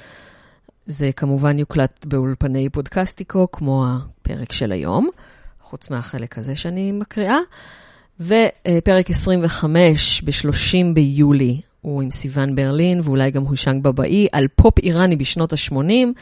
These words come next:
סיוון כבר הכינה פלייליסט משהו משהו. בפרק עשרים ושש, בלי נדר, נארח את דוקטור שי סקונדה, ונדבר איתו על קשרי ישראל-איראן בתקופת התלמוד. שי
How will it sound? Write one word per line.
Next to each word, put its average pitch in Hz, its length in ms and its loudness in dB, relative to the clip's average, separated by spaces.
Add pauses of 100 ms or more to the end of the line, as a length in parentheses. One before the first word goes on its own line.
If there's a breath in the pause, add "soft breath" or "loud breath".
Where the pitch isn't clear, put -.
(420 loud breath)
סיוון 160 380 -2
כבר 151 180 -4
הכינה 156 320 -4
פלייליסט 180 640 0
משהו 151 340 0
משהו. 90 360 -6 (440 loud breath)
בפרק 214 340 0
עשרים 220 340 0
ושש, - 800 2
בלי 180 200 0
נדר, 180 480 2
נארח 156 480 0
את 147 100 -6
דוקטור 143 320 0
שי 143 220 0
סקונדה, 190 560 2
ונדבר 151 400 2
איתו 165 220 2
על 143 80 2
קשרי 160 360 -2
ישראל-איראן 165 840 0
בתקופת - 800 4 (420 soft breath)
התלמוד. 208 1600 6 (420 loud breath)
שי - 140 -4